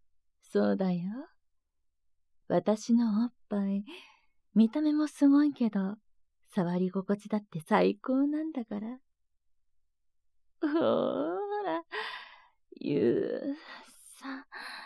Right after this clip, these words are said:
ゆうさ。<laughs>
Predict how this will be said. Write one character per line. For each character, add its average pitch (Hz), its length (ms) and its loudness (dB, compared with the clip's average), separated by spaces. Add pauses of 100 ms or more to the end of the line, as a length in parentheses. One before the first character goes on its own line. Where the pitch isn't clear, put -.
(480)
ゆ 349 200 0
う 349 40 0 (1300)
さ。 - 400 -6 (1700)
<laughs> 359 140 -2